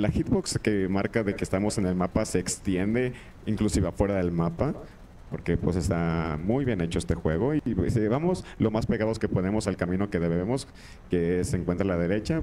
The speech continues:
ya que si nos vamos un poco más a la izquierda el juego nos va a empezar a contar de, "Amigo, estás fuera del mapa, por favor regresa".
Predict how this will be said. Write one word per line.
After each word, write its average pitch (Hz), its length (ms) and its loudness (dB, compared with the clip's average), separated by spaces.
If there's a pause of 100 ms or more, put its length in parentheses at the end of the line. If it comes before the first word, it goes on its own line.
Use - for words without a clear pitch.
(140)
ya 101 180 2
que 104 140 0
si 98 120 0
nos 95 140 2
vamos 117 380 0
un 135 120 0
poco 135 220 0
más 110 160 0
a 120 60 0
la 104 80 2
izquierda 98 260 0
el 101 60 -2
juego 101 260 0
nos 92 160 0
va 90 40 2
a 95 40 0
empezar 95 300 0
a 87 60 -2
contar 90 500 -2
de, 87 240 0
"Amigo, 110 340 0
estás 101 220 -4
fuera 104 180 -2
del 87 80 -2
mapa, 85 240 -2
por - 160 0
favor 90 300 0
regresa". 90 500 -2